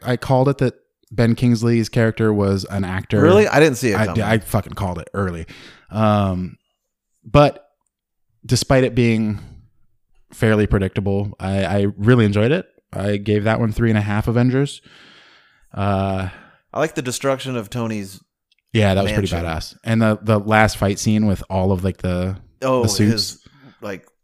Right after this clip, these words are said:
Speaker 2: robotic
Speaker 1: Yeah, he's just, like,
Speaker 2: suits?
Speaker 1: just jumping
Speaker 2: Yeah.
Speaker 1: from suit to suit. That was pretty, pretty badass.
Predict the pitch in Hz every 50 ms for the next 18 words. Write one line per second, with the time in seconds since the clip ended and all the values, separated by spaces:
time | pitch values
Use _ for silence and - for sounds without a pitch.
0 | _ _ _ _ _ _ 95 113 110 101 90 104 98 98 101 107 101 - _ -
1 | - 95 95 92 85 95 98 101 107 117 127 139 107 104 95 104 95 - - -
2 | 110 104 104 98 92 92 92 113 101 - - 107 - - 92 - - 101 101 78
3 | 101 110 104 - - 98 92 87 - - _ _ - - 160 131 98 98 92 95
4 | 98 107 113 - -